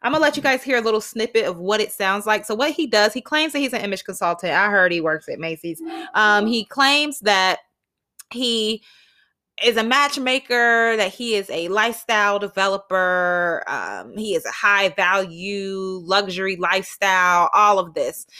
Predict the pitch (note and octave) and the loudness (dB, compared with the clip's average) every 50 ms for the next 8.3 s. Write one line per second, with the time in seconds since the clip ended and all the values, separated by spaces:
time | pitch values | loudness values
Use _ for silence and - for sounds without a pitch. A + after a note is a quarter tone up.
0 | - - _ - A#3 A#3+ B3+ C#4 C4 D#4+ F4+ G4+ G4+ G4+ G4+ - C4 G#3+ G3 F#3 | -20 -20 _ -4 -2 0 0 2 2 4 4 4 2 0 -4 0 2 4 4 2
1 | F#3 - - F#3+ F#3 F3+ F3 F3 F3 F3+ - - - - - - G3+ G3+ - D4 | 0 -4 -10 -6 -4 -2 -2 -2 -4 -6 -10 -16 -20 -18 -8 -6 -6 -4 0 -2
2 | D#4+ - F#4+ F4+ - - - C#4+ B3+ B3 A#3 G#3+ F#3+ F3+ F3 F3 F#3+ B3 D4 C#4+ | -2 0 -2 -6 -4 0 2 4 4 4 4 2 0 -2 0 -2 -2 -2 2 0
3 | C#4 B3 A3+ F3+ G3+ B3+ B3 A#3 G#3 F#3 - F#3+ G#3 F3+ E3 - - - - G3 | 0 0 0 -2 0 0 2 2 0 0 0 0 2 0 0 -2 -6 -6 0 0
4 | G#3+ A#3 - - - G#3 G3+ F#3 F3+ F3 F#3 F#3 F3+ F3+ F3+ F3+ F#3 F3 D#3+ D3 | 0 0 -2 -4 -4 -4 -4 -2 -2 0 0 0 0 0 -4 -6 -8 -6 -8 -10
5 | C#3+ B2+ _ _ - F3 F3+ - E3+ - - F#3 F#3 F3 D#3+ D3 C3 - - - | -12 -14 _ _ -2 -2 -2 -2 -4 -6 -6 -8 -6 -6 -4 -4 -6 -8 -10 -14
6 | - _ _ _ _ _ _ - E3 F3 F#3+ F#3+ E3+ B2+ - - - - - _ | -20 _ _ _ _ _ _ -12 -4 0 0 0 0 -2 -8 -12 -14 -16 -16 _
7 | - _ _ - - G3 A3 A3+ F#3 F#3 C4 E4 F#4+ - - - A#3+ A3 G#3 G3+ | -20 _ _ -4 -2 0 0 0 0 2 2 2 2 0 -2 -4 -2 0 2 2
8 | F#3+ F#3 F#3+ G3 G3+ | 2 0 -2 -4 -8